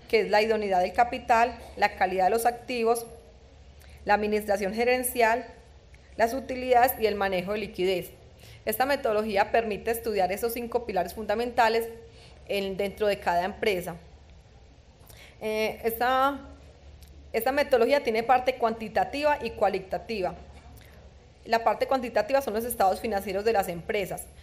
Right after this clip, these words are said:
pero también hay una parte cualitativa que es un estudio que se realiza sobre todos esos estados financieros para, y un, y expertos en el tema dan una opinión de un, como una opinión, como un nivel de calificación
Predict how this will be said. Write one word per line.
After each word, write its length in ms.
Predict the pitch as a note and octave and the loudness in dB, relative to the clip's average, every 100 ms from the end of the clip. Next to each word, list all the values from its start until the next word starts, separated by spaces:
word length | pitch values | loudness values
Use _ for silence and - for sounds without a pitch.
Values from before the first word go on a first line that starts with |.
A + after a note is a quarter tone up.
| - | -6
pero 140 | - A3 | 0 0
también 280 | A3+ A3 G#3 | 0 0 0
hay 120 | A#3+ | 0
una 180 | B3+ C4 | 0 2
parte 280 | B3 B3+ | 2 0
cualitativa 800 | B3+ B3+ C4 - C4+ C4 A3+ A#3 A#3 - - - - | -2 -2 0 0 -2 2 4 4 2 -12 -20 -20 -6
que 160 | A3+ G#3 | -2 -2
es 140 | G3+ - - | -4 -12 -8
un 160 | A#3+ | -4
estudio 460 | A#3+ - B3 A#3+ A#3+ | -2 -2 -2 0 0
que 80 | A3 | -2
se 100 | G3+ | -2
realiza 320 | F#3+ F3+ G#3 | -2 -2 -2
sobre 260 | A#3 G3+ | -2 -2
todos 240 | G3+ G3 F#3+ | -2 -4 -4
esos 200 | G3+ A#3+ | -2 -2
estados 340 | A3+ F#3 G3 | 0 0 -2
financieros 720 | - G3+ F#3+ - F#3+ F3+ G#3+ - - - - - - | -4 -4 -4 -2 -2 -4 -6 -12 -20 -20 -20 -20 -8
para, 420 | - G#3+ G3 G3 - | 0 4 4 2 0
y 120 | A3+ | -8
un, 200 | A3 - - | -8 -10 -10
y 120 | G#3+ | -6
expertos 540 | A3 - B3+ G3+ A#3 | -6 0 0 0 -2
en 100 | C4 | -2
el 140 | C4+ C4+ | -2 0
tema 400 | B3+ A#3 B3 - - | 0 0 -4 -8 -2
dan 140 | G3 | -2
una 160 | G3 A3+ | 2 2
opinión 580 | A#3 C4+ C4 B3 B3+ B3+ - - - | 2 -2 0 2 0 -2 -14 -20 -20
de 440 | - G3+ G3+ G3+ - | -6 -2 -2 -4 -8
un, 280 | A3 A3 G#3+ | -4 -4 -4
como 200 | - A3+ | -4 0
una 140 | G#3+ | 2
opinión, 320 | A#3 B3+ A3+ G#3+ | 0 0 -4 -4
como 180 | G#3+ G#3 | -4 -4
un 80 | |
nivel 600 | G#3+ B3 B3+ C4 C#4 C4+ - - - - | -2 0 2 2 0 -6 -16 -20 -20 -8
de 100 | B3 | -4
calificación 680 | C4 B3+ A#3+ C#4 C4+ C4+ C4+ | -2 -4 -4 -2 0 2 -2